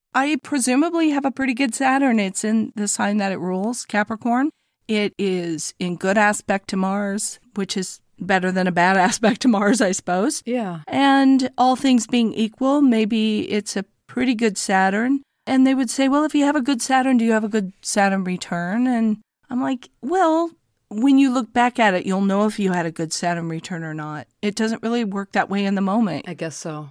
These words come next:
Speaker 2: yeah.
Speaker 1: Yeah, you're kind of on the ground, boots on the ground, head down, doing the work, and it never feels good.
Speaker 2: Yeah.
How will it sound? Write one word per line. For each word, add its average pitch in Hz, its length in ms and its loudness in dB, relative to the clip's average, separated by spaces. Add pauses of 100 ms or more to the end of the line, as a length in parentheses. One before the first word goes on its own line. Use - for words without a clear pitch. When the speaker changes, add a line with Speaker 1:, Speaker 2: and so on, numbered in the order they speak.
Speaker 2:
yeah. 160 220 -14
Speaker 1:
Yeah, 202 180 0
you're 185 180 -2
kind 254 220 0
of 202 100 0
on 202 180 4
the 214 60 -2
ground, 202 480 -2 (180)
boots 247 260 -2
on 254 100 2
the 233 60 0
ground, 196 480 0
head 220 260 -2
down, 190 380 -2
doing 190 240 -2
the 220 80 -2
work, 160 440 -6 (340)
and 190 320 -4
it - 140 -6
never 214 320 2
feels 302 800 -2
good. 170 640 -6
Speaker 2:
Yeah. 151 280 -14